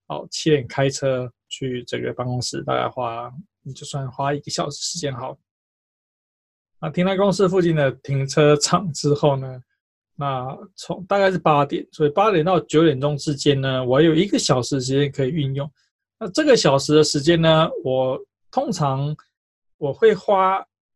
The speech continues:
如果说天气状况好的话呢，其实我会去拍 YouTube 影片，因为我很多的 YouTube 影片是在外面拍。那即使没有在外面拍 YouTube 影片呢，可能这段时间呢，也许会做一些，呃，运动啊，让自己身体还是要保持健康嘛，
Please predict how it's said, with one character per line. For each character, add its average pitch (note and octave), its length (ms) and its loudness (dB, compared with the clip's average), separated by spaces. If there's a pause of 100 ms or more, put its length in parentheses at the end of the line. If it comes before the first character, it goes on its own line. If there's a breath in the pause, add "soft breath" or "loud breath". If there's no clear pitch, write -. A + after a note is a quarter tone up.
如 A#3 100 -6
果 A#3 100 0
说 A3 140 6
天 A3+ 240 2
气 G#3+ 180 0
状 F3+ 180 2
况 F#3 180 4
好 - 180 -8
的 F#3+ 80 -8
话 D3 220 0
呢， C3 280 -10
其 - 160 -8
实 D3 140 2
我 C#3 180 0
会 D3 200 4
去 C#3+ 320 -4
拍 C#3+ 180 -6
YouTube D#3 340 -2
影 E3 100 -6
片， G3+ 200 -12 (120)
因 G3+ 80 -2
为 - 20 2
我 F3+ 80 4
很 D#3+ 80 2
多 G#3+ 140 4
的 G#3+ 60 4
YouTube G3 360 4
影 C3 80 -2
片 C#3 160 0
是 D3 100 -4
在 C#3 80 4
外 B2+ 140 2
面 A#2+ 160 -4
拍。 - 240 -16 (240)
那 G3+ 80 0
即 G3+ 260 -2
使 F#3 220 4
没 D#3 120 2
有 D#3 100 0
在 C#3+ 200 4
外 C3+ 160 2
面 C3 140 -6
拍 C3 200 -4
YouTube B2 240 -2
影 D3+ 120 -4
片 D3 160 -6
呢， C#3+ 180 -8
可 - 140 -8
能 C3 140 -6
这 D3+ 120 4
段 D3 140 4
时 C3 180 -4
间 B2+ 160 -2
呢， B2+ 180 -6 (600)
也 D3 100 -6
许 C#3+ 140 -4
会 C#3 140 2
做 C#3 200 2
一 B2+ 40 2
些， B2+ 560 2
呃， B2+ 360 -4
运 D3 160 2
动 C#3+ 220 4
啊， B2 400 2
让 C3 180 -2
自 D3+ 160 0
己 B2+ 360 -6
身 C3+ 280 -8
体 C#3+ 260 -14
还 - 120 -16
是 B2 100 -10
要 C3+ 180 -4 (100)
保 E3 140 -8
持 - 140 -16
健 D3 200 -8
康 D#3 180 -10
嘛， D3 60 -10